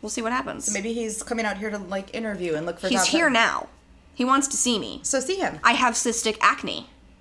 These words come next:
Speaker 1: and
Speaker 2: So
Speaker 1: I'm
Speaker 2: cover it
Speaker 1: fat.
Speaker 2: up. I'm fat too. I'm s-, I got so
Speaker 1: Like,
Speaker 2: fat.
Speaker 1: like.
Speaker 2: Uh, are you looking at this?
Speaker 1: I'm sorry.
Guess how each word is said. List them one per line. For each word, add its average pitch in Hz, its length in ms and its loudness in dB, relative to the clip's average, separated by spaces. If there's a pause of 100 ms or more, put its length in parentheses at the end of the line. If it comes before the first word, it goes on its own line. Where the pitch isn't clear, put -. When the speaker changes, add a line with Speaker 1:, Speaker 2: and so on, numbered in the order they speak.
(120)
Speaker 1:
and 208 120 4
Speaker 2:
So 208 120 6
Speaker 1:
I'm 220 140 4
Speaker 2:
cover 269 200 4
it 302 40 2
Speaker 1:
fat. 208 160 8
Speaker 2:
up. - 60 -2 (460)
I'm 180 180 2
fat 151 320 -4
too. 160 140 0
I'm 143 140 0
s-, 160 160 -6
I 160 40 -6
got 160 160 -4
so - 120 -6
Speaker 1:
Like, 208 200 4
Speaker 2:
fat. 147 240 -4 (220)
Speaker 1:
like. 196 380 2 (480)
Speaker 2:
Uh, 175 220 4 (500)
are 185 100 2
you 170 180 -2
looking 165 320 2
at 294 180 2
this? 330 360 -2
Speaker 1:
I'm 190 200 0
sorry. 147 540 -2